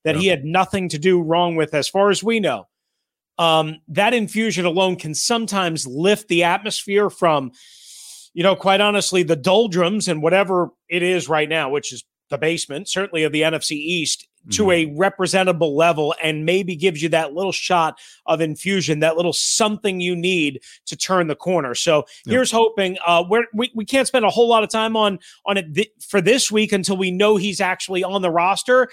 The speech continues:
Speaker 2: Yep.
Speaker 1: for this week. And I don't think we're gonna find that out until Friday or Saturday.
Speaker 2: Right.
Speaker 1: Maybe Friday, we might find that out. Uh, but either way,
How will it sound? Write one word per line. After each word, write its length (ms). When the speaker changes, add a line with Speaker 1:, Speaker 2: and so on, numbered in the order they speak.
Speaker 2:
Yep. 140
Speaker 1:
for 180
this 300
week. 340
And 140
I 80
don't 160
think 160
we're 100
gonna 140
find 280
that 140
out 200
until 200
Friday 400
or 80
Saturday. 800
Speaker 2:
Right. 140
Speaker 1:
Maybe 200
Friday, 640
we 160
might 320
find 320
that 180
out. 260
Uh, 140
but 140
either 240
way, 460